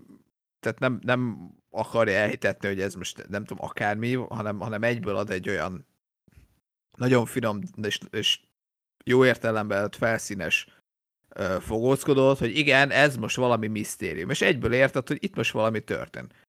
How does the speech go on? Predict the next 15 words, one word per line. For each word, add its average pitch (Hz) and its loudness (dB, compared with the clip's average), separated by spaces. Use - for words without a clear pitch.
Nyilván, 160 2
ha 127 2
mondjuk 131 -2
tisztában 113 2
vagy 104 2
azzal, 110 2
hogy 98 -4
kicsoda 101 -4
a 69 -2
Wanda, 120 2
vagy 90 0
mi 87 -8
a 92 -4
Scarlet 107 -2
Witch, 131 -2